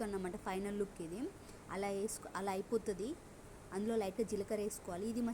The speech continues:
చిన్నోని కోసం నేను ప్రిపేర్ చేస్తున్నా, చిన్నగా వేద్దాం దోశ, వాడు తింటాడు అని చెప్పేసి, అందుకే వీడియో తీసిన. స్టవ్ on చేసేసా. నేను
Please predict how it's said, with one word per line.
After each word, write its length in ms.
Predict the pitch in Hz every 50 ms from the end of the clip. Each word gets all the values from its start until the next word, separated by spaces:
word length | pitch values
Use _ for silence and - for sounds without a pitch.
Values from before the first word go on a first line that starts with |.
| -
చిన్నోని 320 | - 220 208 214 220 226 220 -
కోసం 220 | 233 220 - 220 208
నేను 120 | 202 196 180 185
ప్రిపేర్ 300 | 190 185 214 202 196 190 190
చేస్తున్నా, 440 | 190 214 - - - 180 175 170 185 233 349 - - - - - - - -
చిన్నగా 300 | - 226 226 226 220 214 196
వేద్దాం 340 | 196 190 185 180 196 190 190 185 180
దోశ, 220 | 185 196 190 - 190 180
వాడు 140 | 185 185 185 185
తింటాడు 320 | 180 185 - 185 180 185 180
అని 120 | 175 175 170
చెప్పేసి, 420 | 165 - - 170 170 - - 233 285 381 - - - - - - - - - - -
అందుకే 280 | 190 202 208 202 226 220 208 208
వీడియో 200 | 202 190 202 190 185 185
తీసిన. 340 | 185 185 - - - 185 233 330 - - - - - - - - - - - - - - - - - - - - - - - - - - - - - - - -
స్టవ్ 280 | - - 196 196 202 214 208
on 100 | 196 202 202 202
చేసేసా. 380 | 190 - 196 175 - - 170 196 220 - - - - - - - - - - - - - - - - - - - - - - - - - - - - - - - - - - - - - - - - - - - - - - - - - - - - 208 214
నేను 160 | 233 240 233